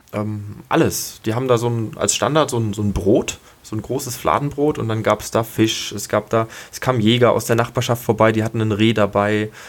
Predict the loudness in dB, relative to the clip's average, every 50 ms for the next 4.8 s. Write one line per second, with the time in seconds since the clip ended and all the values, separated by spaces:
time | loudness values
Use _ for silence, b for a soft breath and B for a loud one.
0 | B B B B _ 0 2 2 2 4 2 2 2 2 0 -2 -2 -2 -2 -4
1 | -4 -2 0 0 2 2 2 2 2 0 -2 -4 -4 -2 2 2 4 4 4 0
2 | 0 -4 -4 -2 -2 0 0 0 -2 -4 -8 _ -20 -20 _ _ _ _ _ -20
3 | -20 -20 -16 -14 -6 -4 -4 -2 0 0 0 2 2 2 2 2 2 2 4 4
4 | 4 2 0 -2 -6 -4 -2 0 0 0 0 0 -2 -2 -4 -6